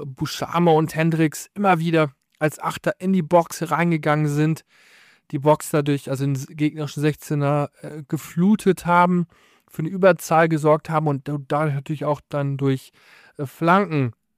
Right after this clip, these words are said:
wie von dem Kirkischkopf oder Terhorst, für Gefahr sorgen konntest.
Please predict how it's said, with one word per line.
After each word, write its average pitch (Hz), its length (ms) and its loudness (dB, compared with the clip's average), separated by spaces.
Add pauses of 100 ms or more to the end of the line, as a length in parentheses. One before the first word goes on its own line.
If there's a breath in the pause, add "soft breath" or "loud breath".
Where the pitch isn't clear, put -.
(540)
wie 151 100 -2
von 147 220 -2
dem 143 100 -2
Kirkischkopf 156 600 -2
oder 131 160 -2
Terhorst, 156 680 0 (220)
für 151 420 2
Gefahr 147 560 0
sorgen 143 400 -2
konntest. 156 680 0